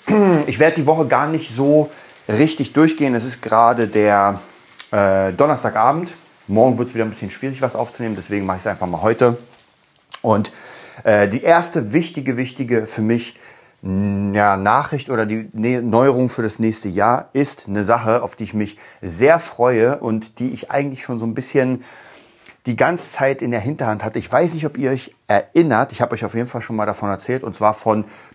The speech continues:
Pitch Black Consulting. Das ist, äh, oder Pitch Black Studios. Ich weiß gar nicht, wie das, wie das genau hieß.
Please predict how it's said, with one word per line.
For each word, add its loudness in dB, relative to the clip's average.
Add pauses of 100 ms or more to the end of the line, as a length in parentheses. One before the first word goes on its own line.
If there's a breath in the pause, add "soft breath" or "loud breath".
(100)
Pitch -2 (300)
Black 0
Consulting. 0 (460)
Das -4
ist, -6
äh, 4
oder 2
Pitch -4
Black 0
Studios. -4
Ich -2
weiß -2
gar -2
nicht, -10 (300 loud breath)
wie -6
das, -2
wie -8
das -4
genau -4
hieß. -6